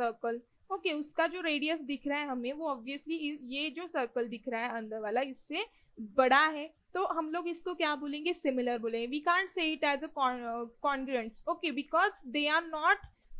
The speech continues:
same in size also, means they are same in shape but not same in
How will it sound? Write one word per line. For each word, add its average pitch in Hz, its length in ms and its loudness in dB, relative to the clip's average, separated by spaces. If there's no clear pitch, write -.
same 359 220 0
in 403 120 0
size 320 300 6
also, 254 460 2
means 339 360 -2
they 302 200 4
are 381 140 4
same 339 180 -4
in 392 120 -4
shape 302 420 0
but 320 260 4
not 330 120 2
same 277 160 -2
in 330 120 -8